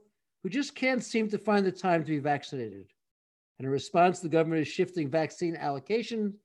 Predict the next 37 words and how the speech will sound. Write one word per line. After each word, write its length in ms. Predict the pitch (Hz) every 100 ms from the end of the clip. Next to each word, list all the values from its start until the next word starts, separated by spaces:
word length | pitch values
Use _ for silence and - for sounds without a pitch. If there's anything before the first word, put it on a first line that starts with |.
| _ _ _
from 140 | 175
large 540 | 170 180 208 247 262 202
arenas 640 | 226 220 214 220 214 180 - _ _
to 80 | -
doctors' 380 | 139 170 165 151
offices 560 | 170 190 214 208 202 190
and 120 | 185
pharmacies 840 | - 160 156 147 139 127 110 - _ _ _ 151
in 60 |
the 60 | 160
hope 200 | 185 196
that 160 | 190
people 300 | - 190 185
will 80 | 170
decide 480 | 160 147 185 165 165
to 80 | 151
be 120 | 135
vaccinated 680 | 160 202 214 156 127 120 107 _ _ _
when 100 | -
they 80 | 143
come 240 | 147 170
for 160 | - 165
other 160 | 160 151
medical 360 | 160 151 147 131
care 480 | - 233 233 226 _ _ _ _
and 120 | 131 120
drugstore 520 | 151 147 - 156 139
needs. 520 | 127 113 107 - - _ _ _ _ _ _ _ _
Then 120 | 160
there 140 | 196 214
are 60 |
two 260 | 202 - 254
groups 360 | 208 220 196 -
who 100 | 180
are 40 |
most 280 | 165 180 175
resistant. 560 | 160 139 147 - 113